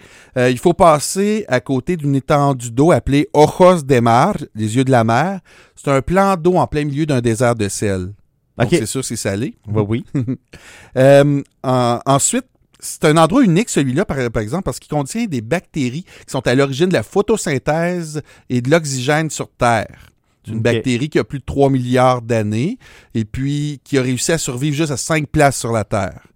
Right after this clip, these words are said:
Speaker 2: Donc là, on traverse
Speaker 1: Donc là
Speaker 2: ça pour se rendre au village.
Speaker 1: Ouais, bon, on passe à côté.
Speaker 2: Ok, ouais.
Speaker 1: On passe à côté. On détruit pas les bactéries, s'il vous plaît. <laughs>
Speaker 2: <laughs>
Speaker 1: Il faut aussi traverser un crunel qui est, un tunnel qui était creusé dans la montagne dans le temps où il y a une mine qui était exploitée.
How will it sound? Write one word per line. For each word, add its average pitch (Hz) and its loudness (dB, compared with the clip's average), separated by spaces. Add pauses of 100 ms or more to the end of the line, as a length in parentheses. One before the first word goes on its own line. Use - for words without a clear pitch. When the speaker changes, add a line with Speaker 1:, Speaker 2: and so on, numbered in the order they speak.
Speaker 2:
Donc 101 -6
là, 135 2
on 139 2
traverse 143 4
Speaker 1:
Donc 120 4
là 110 2
Speaker 2:
ça 151 4
pour - -10
se 127 -2
rendre 117 -2
au 104 -2
village. 95 -2
Speaker 1:
Ouais, 127 0
bon, 117 0
on 135 4
passe 139 6
à 123 0
côté. 113 0
Speaker 2:
Ok, 104 -2
ouais. 107 -6 (120)
Speaker 1:
On 101 -6
passe 120 -2
à 120 -2
côté. 117 -4
On 110 -2
détruit 113 -4
pas 147 2
les 135 2
bactéries, 107 -4
s'il - -12
vous 92 -8
plaît. 101 -8 (220)
<laughs> 113 -2 (500)
Speaker 2:
<laughs> - -
Speaker 1:
Il - -8
faut 151 -2
aussi - -2
traverser 156 2
un 180 2
crunel 151 -2
qui - -6
est, - -6
un 123 -2
tunnel 160 0
qui - -10
était 117 -4
creusé 123 -6
dans 147 0
la 120 0
montagne 113 -2
dans 110 -4
le 98 -6
temps 131 -4
où 101 -4
il 98 -10
y 104 -2
a - 0
une 104 -2
mine 120 -2
qui - -10
était 101 -6
exploitée. 117 -2